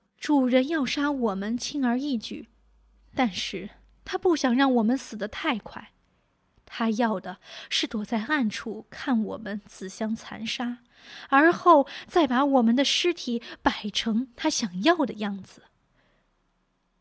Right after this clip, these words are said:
柳毅默然了片刻，终于点了点头。“你说的不错，不过我想，主人的玩具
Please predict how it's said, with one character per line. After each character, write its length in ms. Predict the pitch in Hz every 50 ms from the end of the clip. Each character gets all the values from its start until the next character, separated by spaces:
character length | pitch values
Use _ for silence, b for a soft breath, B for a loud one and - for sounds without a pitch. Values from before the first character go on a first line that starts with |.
| _ _ _ _ _ _
柳 360 | - 294 294 294 294 285 285
毅 320 | 285 311 339 339 311 285
默 300 | 269 269 294 285 254 240
然 160 | 233 233 220 233
了 100 | 262 262
片 320 | - - - 311 254 226
刻， 360 | 220 - - 233 202 185 B B B B B
终 240 | - 285 254 254 254
于 100 | 254 269
点 240 | - 254 214 -
了 80 | - 220
点 240 | 233 254 214 - -
头。 440 | 214 - - - - 202 247 - _ _ _ _ _ _ _ _ _ _ _ _ _ _ _ _ _ _ _ _ -
“你 160 | 214 202 180
说 220 | 170 - 240 226
的 80 | 214 220
不 180 | - - 214
错， 380 | 202 - - - 233 208 - _ _ _ _ _ _ _ _ _ _ _ _ _
不 120 | _ 247 240
过 140 | - 277 247
我 160 | 233 240 254
想， 320 | - - 208 170 - - _ _ _ _ _ _ _ _ _ _ _
主 220 | - - 262 240 233
人 160 | 226 240 254
的 100 | 285 269
玩 240 | 226 220 214 214 226
具 300 | - 269 247 214 -